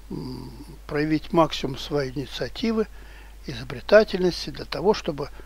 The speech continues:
пользу, э, человечеству какую-то принести. И быть от, об этом, <laughs> от этого быть счастливыми. А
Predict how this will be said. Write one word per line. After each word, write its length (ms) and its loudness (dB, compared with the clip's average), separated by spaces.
пользу, 400 4
э, 300 -12
человечеству 600 0
какую-то 440 -2
принести. 640 -4
И 260 -10
быть 240 0
от, 140 6
об 220 6
этом, 360 2
<laughs> 40 2
от 640 2
этого 240 4
быть 280 0
счастливыми. 760 -2
А 260 10